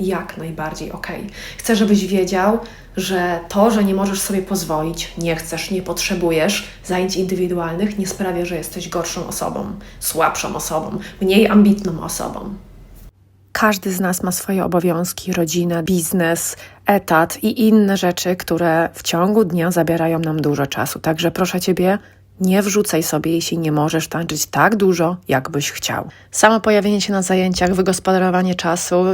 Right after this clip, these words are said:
nie sprawia i nie daje Ci gwarancji, że będziesz zajebiście tańczyć. Tu potrzebna jest Twoja praca własna. Na koniec zaznaczę: instruktorowi nie powinno zależeć bardziej niż Tobie.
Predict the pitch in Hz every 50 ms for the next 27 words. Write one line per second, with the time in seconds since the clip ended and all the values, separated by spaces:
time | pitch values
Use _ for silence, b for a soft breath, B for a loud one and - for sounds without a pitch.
0 | - - 185 175 - - - 175 170 170 160 170 160 175 208 226 240 - - -
1 | 196 190 180 - 156 170 180 175 - 170 - - 180 165 170 170 175 - 170 165
2 | 170 170 165 160 160 160 165 156 151 143 151 165 - - - 151 - 165 160 180
3 | - - - - - - 269 - 277 - - 277 247 254 254 247 247 - - -
4 | - 185 190 190 180 175 180 - 139 143 151 - - 151 151 147 139 139 - -
5 | - - - - _ _ - 208 208 208 - 202 196 196 196 185 - 190 180 -
6 | 185 180 180 180 - 170 165 170 - _ _ _ _ _ - - _ _ _ -
7 | _ 226 220 208 - - - - 202 190 - 202 196 208 214 208 214 208 196 180
8 | 180 - 170 156 170 175 175 175 170 160 147 - - 165 156 165 160 - 160 156
9 | 151 151 147 143 151 151 151 151 151 156 151 151 - - - - _ _ _ _
10 | - - - - 123 131 107 -